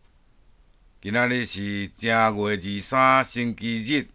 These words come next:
主题圣神推动。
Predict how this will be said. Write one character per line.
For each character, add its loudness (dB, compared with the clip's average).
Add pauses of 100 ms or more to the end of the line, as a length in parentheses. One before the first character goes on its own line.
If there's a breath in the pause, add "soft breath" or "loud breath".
(1500)
主 -4
题 4 (380)
圣 2
神 -4
推 -4
动。 -2